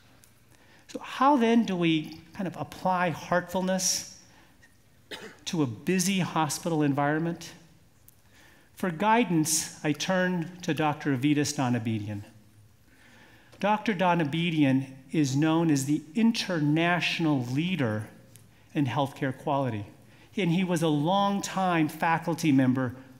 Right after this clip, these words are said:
here at the University of Michigan. He, in fact, died in Ann Arbor of widespread cancer at the age of eighty-one. And shortly before he died, he was interviewed. And he was asked,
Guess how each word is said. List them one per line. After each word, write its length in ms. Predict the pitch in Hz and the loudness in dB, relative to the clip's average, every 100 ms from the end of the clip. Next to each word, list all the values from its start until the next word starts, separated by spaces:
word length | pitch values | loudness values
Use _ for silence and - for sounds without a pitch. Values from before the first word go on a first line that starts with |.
| - - | -20 -10
here 220 | - 190 | -2 0
at 80 | 165 | 2
the 80 | 160 | 2
University 600 | 143 139 127 131 - 131 | 4 4 2 -2 -2 -2
of 120 | 113 | -2
Michigan. 480 | 127 120 117 107 101 - - - | -2 -2 -4 -6 -6 -12 -20 -6
He, 120 | 190 | -2
in 80 | 175 | -2
fact, 420 | - 175 170 - - - - _ - | 0 0 0 -10 -20 -20 -20 _ -6
died 420 | 135 156 208 208 | 0 2 2 2
in 120 | 147 | 2
Ann 220 | 131 123 117 | 2 2 0
Arbor 420 | 110 110 120 131 - - - - - | -2 -4 -6 -8 -16 -20 -20 -18 -4
of 160 | 151 123 | -2 -2
widespread 1120 | 120 139 160 185 180 - - 165 147 143 - | -2 0 2 0 0 -2 -2 -2 0 -2 -6
cancer 680 | - 165 151 147 - 107 104 - - | -4 0 2 0 -2 -6 -8 -16 -8
at 60 | - | -2
the 100 | 135 | 0
age 220 | 127 131 | 0 -2
of 100 | 120 | -2
eighty-one. 580 | 117 113 117 117 107 107 - - - | -2 -2 -2 -2 -4 -6 -12 -20 -4
And 120 | 175 | -2
shortly 600 | 143 - 220 247 254 247 | -2 -2 0 2 2 0
before 480 | 185 185 - 180 175 | 0 -4 -4 0 0
he 180 | 147 170 | 0 -2
died, 460 | 160 160 151 127 113 | 0 2 2 2 0
he 100 | 135 | 2
was 140 | 135 | 2
interviewed. 500 | 165 165 123 104 - - - - - - - - - - - - _ _ _ _ _ | 0 0 -2 -6 -8 -18 -20 -20 -20 -20 -20 -20 -20 -20 -20 -20 _ _ _ _ _
And 120 | 190 | 0
he 80 | 175 | 0
was 180 | 190 190 - | 0 -4 -2
asked, 580 | 226 208 139 - - | 0 2 2 0 -4